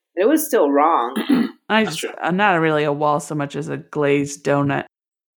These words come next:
Speaker 2: Um,
Speaker 1: Stop that. <laughs>
Speaker 2: but yeah, I can't, I can't imagine that, Cash.
Speaker 1: Croissant.
Speaker 2: Thank you.
Speaker 1: <laughs> Say you're like a croissant.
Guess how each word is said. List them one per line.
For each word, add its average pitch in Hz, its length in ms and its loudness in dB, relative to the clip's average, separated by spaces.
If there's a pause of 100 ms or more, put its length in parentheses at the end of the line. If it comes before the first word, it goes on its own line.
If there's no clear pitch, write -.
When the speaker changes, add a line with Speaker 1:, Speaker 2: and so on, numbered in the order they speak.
(1200)
Speaker 2:
Um, 175 380 4
Speaker 1:
Stop 156 240 0
that. 127 140 -6 (840)
<laughs> 214 640 0
Speaker 2:
but 277 200 2
yeah, 226 220 0
I 233 120 0
can't, 285 220 -2 (500)
I 339 100 0
can't 381 240 -2
imagine 349 440 -2
that, 156 200 0 (100)
Cash. 160 360 -8 (640)
Speaker 1:
Croissant. 170 500 2 (220)
Speaker 2:
Thank 175 240 2
you. 147 120 -6 (220)
Speaker 1:
<laughs> 151 220 -8
Say 185 180 2
you're 185 160 2
like 185 220 0
a 190 80 -2
croissant. 202 720 -2